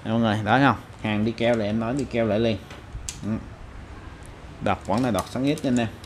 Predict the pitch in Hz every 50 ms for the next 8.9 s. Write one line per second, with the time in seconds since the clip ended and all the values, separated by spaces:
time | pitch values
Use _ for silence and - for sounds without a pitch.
0 | - - 95 101 104 - - - - - - - - - - - - - - -
1 | - - - - - - - - - - - - - - - - - - - -
2 | - - - - - - - - - - - - - - 104 113 120 - - 113
3 | 95 107 120 135 - - 127 127 123 117 135 131 127 - - - - - - -
4 | - - - - - - - - - - - - - - - - - - - -
5 | - - - - - - - - - - - - - - - - - 104 104 113
6 | - - - - - - - - - - - - - - - - - - - -
7 | - - - - - 113 110 101 90 87 - - 120 120 117 117 104 98 101 -
8 | - - 110 95 92 92 95 90 85 101 113 117 110 101 95 87 98 92